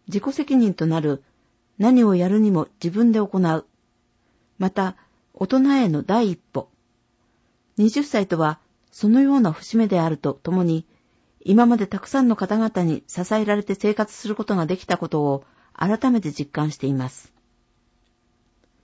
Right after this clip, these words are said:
私は高校卒業後、神奈川県の大学に進学し、現在は看護師になるための勉強をしています。看護の勉強は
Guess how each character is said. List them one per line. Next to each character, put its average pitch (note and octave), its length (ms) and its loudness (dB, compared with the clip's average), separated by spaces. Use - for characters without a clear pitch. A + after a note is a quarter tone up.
私 A#3 400 -4
は A3+ 120 2
高 B3+ 220 -2
校 B3+ 220 -4
卒 A#3+ 280 -4
業 A3 200 2
後、 F#3+ 280 -2
神 A#3 180 2
奈 C4+ 100 6
川 D4 180 4
県 G3+ 180 0
の D3+ 100 0
大 F3 200 2
学 F3+ 220 -2
に E3+ 60 -2
進 F3 200 -2
学 E3+ 220 -4
し、 D#3+ 260 -4
現 A#3 260 4
在 F#3 160 4
は E3+ 180 2
看 A#3+ 240 2
護 C#4+ 100 4
師 G3 160 -2
に F3+ 100 4
な F#3 120 2
る G#3 80 2
た F3 100 -2
め E3 120 2
の D3+ 120 0
勉 E3+ 240 0
強 F3 180 0
を D#3+ 80 -2
し - 120 -12
て D3 80 -6
い D3 100 0
ま C3 140 -2
す。 - 260 -20
看 C#4 240 4
護 B3+ 60 4
の F#3 140 2
勉 E3+ 200 0
強 E3 200 0
は D3+ 200 -2